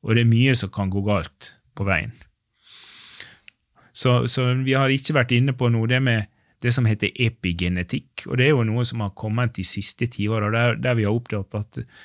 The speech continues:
oppdaget at det, på toppen av genene så finnes det et lag til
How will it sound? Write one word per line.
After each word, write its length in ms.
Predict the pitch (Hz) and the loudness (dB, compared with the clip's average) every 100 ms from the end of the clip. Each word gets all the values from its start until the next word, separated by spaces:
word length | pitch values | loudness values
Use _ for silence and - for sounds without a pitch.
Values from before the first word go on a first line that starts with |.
| - - | -20 -14
oppdaget 400 | 131 123 107 104 | -6 -2 0 -2
at 140 | 104 | -2
det, 80 | 120 - | -2 -4
på 180 | - 123 | -6 -2
toppen 440 | 170 - 107 98 | -4 -2 0 0
av 120 | 101 | 0
genene 400 | 110 143 170 131 104 - _ _ _ | 0 0 0 0 -2 -8 _ _ _
så 140 | - 123 | -6 -4
finnes 380 | 151 156 123 | 0 2 2
det 160 | - 110 | 0 0
et 180 | 113 - | 0 2
lag 240 | 131 117 - | 4 4 0
til 420 | - 131 104 | -2 0 0